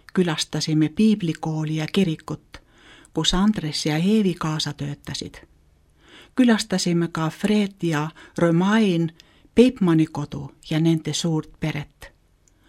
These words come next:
Mootel Beach'is peatusime rannaäärses motellis.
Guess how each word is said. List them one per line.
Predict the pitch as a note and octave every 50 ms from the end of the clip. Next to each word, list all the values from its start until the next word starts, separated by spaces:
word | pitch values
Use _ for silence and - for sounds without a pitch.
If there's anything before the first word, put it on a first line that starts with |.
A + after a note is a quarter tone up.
| _ - - - _ _
Mootel | G3 F#3+ F#3 F#3 F#3 - - D3+ D3+
Beach'is | - - E3+ D#3+ D#3+ - - A#2+ C#3+ - - - -
peatusime | G3 F#3+ F#3 F3+ - - E3 - - D#3 D3+ D#3 D3+
rannaäärses | D3+ F3 G3 A3 A3+ G#3+ F#3+ F#3 F3+ E3+ - - - E3 - -
motellis. | F#3 F3 F3 - - F#3 D#3 D3+ D3 D3 D3+ - - -